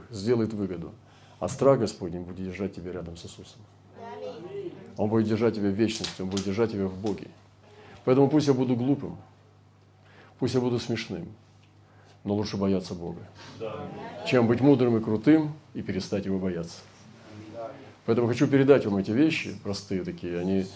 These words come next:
черно-белые, но они зато конкретные. Здесь без оттенков, которые могут смутить. Здесь черно-белый вариант. Да, нет,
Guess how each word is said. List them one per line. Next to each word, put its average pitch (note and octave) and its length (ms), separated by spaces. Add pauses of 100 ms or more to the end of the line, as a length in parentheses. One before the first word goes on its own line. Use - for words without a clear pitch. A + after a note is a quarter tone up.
(160)
черно-белые, G2+ 920 (100)
но G#2+ 220
они B2 200
зато G2+ 260
конкретные. F2+ 760 (1400)
Здесь A2+ 320
без A#2+ 220
оттенков, A2 540 (340)
которые G#2 340
могут G#2 220
смутить. G2 540 (840)
Здесь A2+ 200
черно-белый A#2+ 560
вариант. D#2 380 (320)
Да, A#2 460
нет, F#2 320